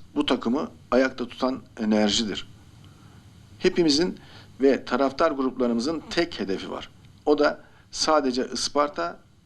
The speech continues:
ve Ispartaspor'un başarısıdır. Bugün tüm dünyanın en önemli tanıtım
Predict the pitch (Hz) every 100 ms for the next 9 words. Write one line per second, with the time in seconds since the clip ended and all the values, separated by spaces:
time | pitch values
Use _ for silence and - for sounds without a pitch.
0 | - 135 139 - - - - 131 120 117
1 | - 117 147 - - 110 104 92 107 -
2 | - - - - - - - - - -
3 | - - 165 135 104 - - - - 175
4 | 160 147 147 165 170 143 120 113 - -
5 | 143 147 143 127